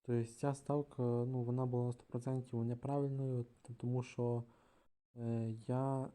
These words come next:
не врахував, що Порту дуже добре зіграло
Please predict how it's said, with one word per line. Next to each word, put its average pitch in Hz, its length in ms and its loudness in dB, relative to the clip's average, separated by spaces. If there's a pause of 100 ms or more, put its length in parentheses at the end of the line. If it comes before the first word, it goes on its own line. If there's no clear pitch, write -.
(120)
не 123 200 2
врахував, 127 600 0
що 117 460 0 (100)
Порту 127 480 0
дуже 120 340 0
добре 123 380 2
зіграло 117 460 2